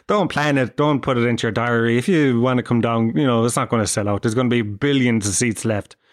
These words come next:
So, uh, anyway, I have to do that. What else happened this weekend? I didn't really do much. Do-, doing writing, a lot of writing, boring writing. I w-, got my hair cut,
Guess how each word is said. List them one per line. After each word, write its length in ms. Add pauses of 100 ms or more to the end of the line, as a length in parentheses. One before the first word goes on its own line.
(460)
So, 340
uh, 180
anyway, 220
I 60
have 120
to 80
do 160
that. 220
What 120
else 220
happened 320
this 180
weekend? 360
I 80
didn't 180
really 160
do 320
much. 460 (560)
Do-, 260
doing 380
writing, 800
a 100
lot 180
of 60
writing, 760
boring 460
writing. 440
I 60
w-, 200 (380)
got 160
my 160
hair 260
cut, 500